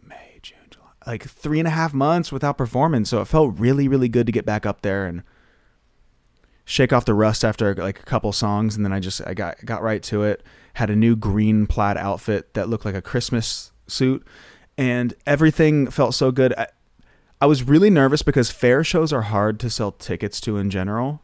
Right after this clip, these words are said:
It's just, it's, it's harder than to, like, a venue show, right? Because you may say, "Oh, no, there's a fair there," but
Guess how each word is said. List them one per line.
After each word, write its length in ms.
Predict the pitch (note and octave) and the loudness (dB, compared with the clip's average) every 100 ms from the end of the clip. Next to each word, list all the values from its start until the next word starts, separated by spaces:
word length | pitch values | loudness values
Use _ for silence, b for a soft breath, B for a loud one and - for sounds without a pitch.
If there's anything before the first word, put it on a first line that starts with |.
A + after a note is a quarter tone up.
| - | -6
It's 160 | A#2+ D3 | -4 -2
just, 160 | C3+ | 0
it's, 240 | D3+ C3 - | 0 0 2
it's 240 | D#3+ C#3+ | 2 2
harder 500 | C3 D#3 E3 F3+ E3+ _ - | 2 4 4 4 0 _ -8
than 520 | C#3 C3+ C3 B2+ A#2+ | -2 0 0 -2 -2
to, 160 | - | -2
like, 160 | B2+ A#2 | -2 -2
a 40 | |
venue 360 | A2+ A2+ A2 G2+ | -2 0 0 -2
show, 380 | - F#2+ F#2 - | 0 0 0 -2
right? 260 | G#2 G2 - | -2 -4 -4
Because 380 | G#2 G#2 G2+ - B B B B B B B - | -4 -2 -2 -6 B B B B B B B -2
you 120 | D3 | 0
may 140 | C#3+ | 2
say, 240 | C3+ C3 B2+ | 2 0 4
"Oh, 200 | F#3 F#3+ | 4 4
no, 100 | G3 | 4
there's 200 | F3 D#3 | 2 0
a 40 | |
fair 280 | - G3 G3 | 0 0 2
there," 200 | D3+ A#2+ | 0 0
but 280 | A2+ G#2 | -2 -4